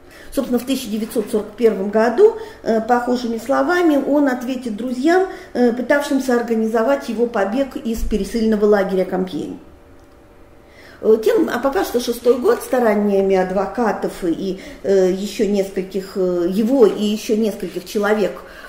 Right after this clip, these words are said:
э, в бунте не участвовавших, удается оправдать.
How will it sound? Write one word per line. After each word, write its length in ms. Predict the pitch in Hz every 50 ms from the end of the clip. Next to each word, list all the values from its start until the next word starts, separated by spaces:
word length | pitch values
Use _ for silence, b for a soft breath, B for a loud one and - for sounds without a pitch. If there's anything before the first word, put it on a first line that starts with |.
| B B -
э, 260 | 190 185 180 175 175 180 - - - - -
в 120 | 190 185 185
бунте 320 | 190 262 247 214 - 202
не 120 | 208 214
участвовавших, 960 | 220 226 220 - 240 196 190 - - 190 175 165 151 147 - - - - - -
удается 640 | - 180 196 180 180 180 170 165 - - - -
оправдать. 600 | - 202 - - 262 277 285 285 349 453 508 508